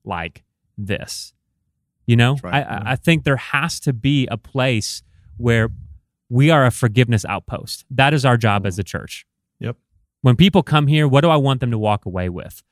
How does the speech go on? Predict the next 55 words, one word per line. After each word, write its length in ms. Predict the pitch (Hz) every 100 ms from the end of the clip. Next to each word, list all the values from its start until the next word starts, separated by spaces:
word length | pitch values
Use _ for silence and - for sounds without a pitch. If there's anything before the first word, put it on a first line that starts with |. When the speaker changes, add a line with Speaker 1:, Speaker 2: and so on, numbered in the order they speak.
| _
Speaker 1:
Well, 120 | - 151
I 100 | 160
want 220 | 180 208
them 120 | 165
to 80 | 139
walk 260 | 135 143
away 220 | 131 123 135
with 160 | 120
the 60 | -
truth 240 | - 135
that 120 | 117 92
they're 140 | 117
forgiven 560 | - 98 120 110 90 90 _ _ _
in 120 | 123
Christ's 320 | 110 107 98 -
name. 320 | 95 - 113 _ -
Speaker 3:
Mm-hmm. 300 | 113 101 101 -
Speaker 1:
That's 220 | - 139 -
what 80 |
I 80 | 113
want 240 | 104 104 98
them 100 | 90
to 80 |
Speaker 3:
Right. 60 | 92 90
Speaker 1:
have. 220 | - - _ _ _ _ _ _ _ _ _ _ _ _ _ _
Speaker 2:
Yeah. 220 | 90 90 90 _ _ _ _ _ _ _ _ -
Speaker 3:
Yeah, 140 | 151
Speaker 1:
Well 120 | 151 -
Speaker 3:
I, 120 | 156
I 20 |
don't 120 | 180
wanna 120 | 151
be 120 | 131 127
misunderstood 760 | 127 139 120 - 135 123 107 -
either 360 | 139 135 113
in 160 | 123 127
the 80 | 120
way 180 | 127 127
that 120 | 117
I 120 | 117
define 420 | 113 - 123 117
the 60 | 117
mission 260 | 120 - 117
of 60 |
the 80 | 110
church, 560 | - 131 123 - - - _ -
uh, 120 | 127
just 340 | 113 120 -
picking 280 | - 131 123
up 100 | 117
where 140 | 117
you 200 | 110 113
are 120 | 110 107
there, 160 | 104
Jimmy. 400 | 101 107 107 104